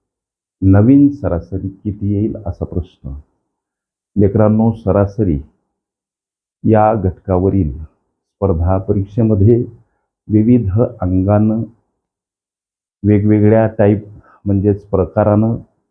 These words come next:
विचारली जाणारी प्रश्न जर का अभ्यासायची असतील,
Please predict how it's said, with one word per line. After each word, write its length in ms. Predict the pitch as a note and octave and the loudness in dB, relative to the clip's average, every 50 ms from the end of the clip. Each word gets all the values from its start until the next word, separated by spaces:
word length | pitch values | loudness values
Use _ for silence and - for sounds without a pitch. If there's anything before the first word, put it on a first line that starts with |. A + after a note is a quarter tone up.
| _ _ _ _ _ _ _ _ _ _ _ _ | _ _ _ _ _ _ _ _ _ _ _ _
विचारली 580 | - G2 G2+ G2 G2 - A#2+ A2 A2 A#2 B2+ C#3 | -2 0 0 0 0 0 0 2 2 2 0 0
जाणारी 400 | A2+ A2+ G2+ G2 F#2 F#2 G#2 A2 | 0 0 0 0 0 0 0 -2
प्रश्न 560 | A2 - A2+ A#2 G#2+ - - - G#2+ G2 F2 E2+ D#2+ - _ _ _ _ - F2+ | -2 -2 -4 -4 -4 -4 -8 -8 -6 -6 -6 -6 -8 -12 _ _ _ _ -10 -6
जर 260 | F2+ G#2 A2 A#2 A#2+ | -2 0 2 2 2
का 200 | A#2 - - C3+ - - | 0 -2 -2 -2 -2 -2
अभ्यासायची 720 | - G2+ F#2+ G2 G2+ F#2+ - - F2+ F2 - - - A#2+ - - | -2 -2 0 0 0 -2 -2 -2 -4 -4 -4 -6 -8 -10 -6 -6
असतील, 420 | A2+ A2 - - _ - F#2 D#2+ | -6 -6 -6 -8 _ -6 -6 -6